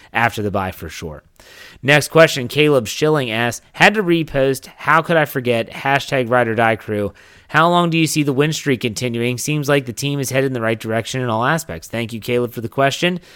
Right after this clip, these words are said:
and for using the hashtag Ride or Die Crew. So I think that they've won two in a row. The next three games, they're three and three. The next three games are at Cleveland, home versus Chicago, home versus Detroit.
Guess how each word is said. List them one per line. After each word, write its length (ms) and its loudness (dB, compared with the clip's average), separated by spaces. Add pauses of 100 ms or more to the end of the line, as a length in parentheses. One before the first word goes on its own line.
(180)
and 240 4
for 120 -2
using 340 2
the 80 0
hashtag 560 2
Ride 180 4
or 80 -2
Die 200 4
Crew. 380 4 (360)
So 560 8
I 140 6
think 280 0
that 140 -6
they've 300 2
won 160 2
two 200 -4
in 60 -4
a 80 -2
row. 380 4 (340)
The 120 -2
next 340 2
three 280 2
games, 580 -4 (200)
they're 140 -6
three 320 0
and 100 0
three. 220 0
The 80 -2
next 260 -4
three 140 -2
games 360 -4
are 280 -4
at 280 2
Cleveland, 540 -4 (440)
home 300 0
versus 320 2
Chicago, 720 -4 (120)
home 320 -2
versus 300 -2
Detroit. 520 -12